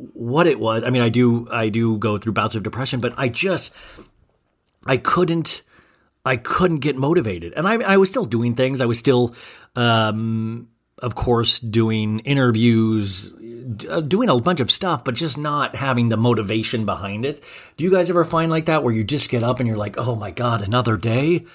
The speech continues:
We're just, we're doing this another day?" And then I watched the debate, of course, and that got me horribly depressed because,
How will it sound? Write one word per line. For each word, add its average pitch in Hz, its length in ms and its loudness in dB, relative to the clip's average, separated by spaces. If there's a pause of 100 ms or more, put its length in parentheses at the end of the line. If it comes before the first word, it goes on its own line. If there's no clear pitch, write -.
(320)
We're 131 80 4
just, - 260 4
we're 135 140 4
doing 147 320 4
this 160 160 4
another 131 280 4
day?" 123 260 2
And 135 100 0
then 135 60 0
I 127 80 2
watched 123 260 0
the 120 80 -2
debate, 113 380 2
of 101 100 -2
course, 110 400 -2
and 110 80 -4
that 110 200 -4
got 104 180 -6
me 104 80 -8
horribly 104 400 -4
depressed 98 480 -6
because, 95 480 -8